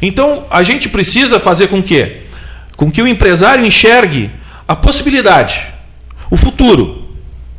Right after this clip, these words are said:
né? Que é o quê? É a, o aumento da quantidade de passageiros, né? E mantendo o serviço com qualidade, sem esquecer também que nós estamos num, num, num momento, numa época, numa, é, num século de transformações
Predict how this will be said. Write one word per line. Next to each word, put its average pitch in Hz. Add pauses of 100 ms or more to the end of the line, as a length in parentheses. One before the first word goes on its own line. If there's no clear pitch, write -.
(320)
né? 185 (380)
Que -
é 254
o 247
quê? 151 (280)
É - (180)
a, 156
o 143
aumento 226
da 262
quantidade 180
de 156
passageiros, 147 (340)
né? 123
E 170
mantendo 220
o -
serviço 160
com 185
qualidade, 139 (400)
sem 285
esquecer 254
também 208
que 262
nós 202
estamos 226
num, 196
num, 151
num 143
momento, 143
numa 131
época, 160
numa, 120 (640)
é, 95
num 160
século 233
de 180
transformações 151